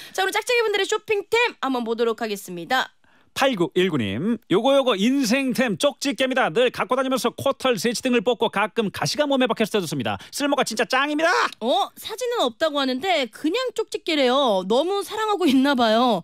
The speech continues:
Speaker 1: 아, 근데
Speaker 2: 음.
Speaker 1: 그런 거 있어요. 저도
Speaker 2: 네.
Speaker 1: 귀기-, 귀후비개를 <gasps> 다음 주에 갖고 올 거 생각났어요. 귀후비개 수집 모음집.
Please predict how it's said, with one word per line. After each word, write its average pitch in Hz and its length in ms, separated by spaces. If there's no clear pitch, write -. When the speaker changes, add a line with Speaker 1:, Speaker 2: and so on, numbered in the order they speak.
Speaker 1:
아, - 80
근데 381 160
Speaker 2:
음. - 60
Speaker 1:
그런 403 180
거 415 80
있어요. 254 200
저도 254 580
Speaker 2:
네. 240 180
Speaker 1:
귀기-, 349 480
귀후비개를 262 1000
<gasps> 403 1160
다음 240 260
주에 240 100
갖고 - 280
올 - 40
거 233 80
생각났어요. 208 540
귀후비개 254 440
수집 226 440
모음집. 180 720